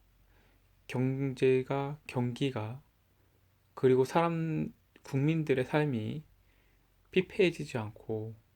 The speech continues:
이어나갈 수 있게끔 하는 대책을 세워줘야지. 부동산이 그 중심은 아니잖아요. 그거는 급하게 해결할 문제도 아니었고, 노면하실 때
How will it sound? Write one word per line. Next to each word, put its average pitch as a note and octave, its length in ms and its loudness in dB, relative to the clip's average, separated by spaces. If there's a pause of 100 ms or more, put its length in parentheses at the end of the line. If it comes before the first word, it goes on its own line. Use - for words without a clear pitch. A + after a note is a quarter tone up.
(460)
이어나갈 D3 520 4
수 - 120 -8
있게끔 B2 440 -2
하는 C#3+ 280 -2
대책을 A#2+ 400 -4
세워줘야지. A2+ 920 -6 (1400)
부동산이 F3 540 -2
그 C#3+ 340 -2 (220)
중심은 D#3+ 440 -4
아니잖아요. A2+ 720 -8 (1300)
그거는 D3+ 540 4
급하게 D#3+ 460 0
해결할 D#3 340 2
문제도 B2 380 -4
아니었고, A2+ 640 -10 (3000)
노면하실 C3 760 0
때 A2 300 -4